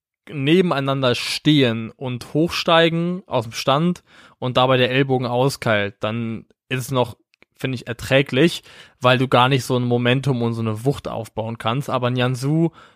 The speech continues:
läuft ja auf ihn zu und springt in ihn rein mit einem ausgefahrenen Unterarm. Also er kommt damit richtig viel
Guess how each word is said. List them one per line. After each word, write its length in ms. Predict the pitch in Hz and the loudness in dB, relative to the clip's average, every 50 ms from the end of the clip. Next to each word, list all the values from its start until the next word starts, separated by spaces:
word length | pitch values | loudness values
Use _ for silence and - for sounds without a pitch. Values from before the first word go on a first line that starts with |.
| _ _ _ | _ _ _
läuft 500 | - 127 127 127 131 160 175 170 - - | -2 2 6 8 8 8 8 6 4 4
ja 120 | - 139 123 | 4 4 6
auf 260 | 120 131 139 - - | 6 4 2 2 0
ihn 160 | 120 120 120 | -4 -6 -6
zu 420 | - - - 170 170 180 185 185 | -8 -2 0 2 2 2 2 0
und 140 | 147 143 123 | -2 -4 -4
springt 440 | - - - - 139 147 156 151 - | -6 -6 -2 0 0 0 0 -2 -4
in 160 | - 135 127 | -6 -4 -4
ihn 140 | 127 120 123 | -2 -2 -2
rein 320 | 113 113 123 131 135 139 | 0 2 4 4 4 2
mit 180 | 131 123 120 - | 0 -2 -4 -6
einem 140 | 123 117 110 | -6 -8 -6
ausgefahrenen 720 | 113 117 127 143 - - - 120 - 120 120 117 113 110 | -2 0 0 0 0 -2 -4 -4 0 0 0 0 0 -2
Unterarm. 680 | - 120 131 139 - - 113 - 113 113 113 127 120 | -6 -8 -8 -8 -6 -6 -6 -4 -4 -4 -6 -6 -6
Also 220 | - 127 120 117 123 | -8 -8 -4 -2 -2
er 80 | 120 | -2
kommt 180 | - 131 131 - | -2 -4 -4 -4
damit 220 | 139 127 127 117 | -2 -2 -2 -2
richtig 340 | 120 127 147 - - 139 - | 0 -2 -2 -2 -4 -6 -6
viel 360 | - - 139 139 135 135 135 | -6 -4 0 2 2 2 0